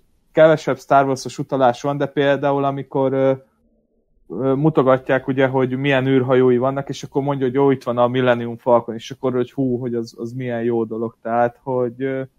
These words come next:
vagy, vagy mondjuk a fegyverek közül ugye a, a,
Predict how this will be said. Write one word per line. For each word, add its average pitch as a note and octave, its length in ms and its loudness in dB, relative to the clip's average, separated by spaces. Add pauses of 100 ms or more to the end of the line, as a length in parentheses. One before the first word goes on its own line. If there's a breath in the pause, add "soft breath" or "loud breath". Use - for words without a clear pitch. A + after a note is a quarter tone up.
(1500)
vagy, C#3 200 4
vagy D3+ 140 2
mondjuk D3 280 -6
a C#3 60 -4
fegyverek C3+ 520 2
közül C3+ 300 -4
ugye C3 260 0
a, B2+ 720 6
a, - 220 -4